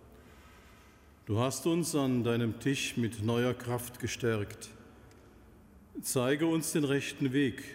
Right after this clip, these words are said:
durch diese vergängliche Welt und lenke unseren Blick auf das Unvergängliche,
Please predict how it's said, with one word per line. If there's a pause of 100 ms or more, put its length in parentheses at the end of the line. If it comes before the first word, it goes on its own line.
(200)
durch
diese
vergängliche
Welt (1040)
und
lenke
unseren
Blick
auf
das
Unvergängliche,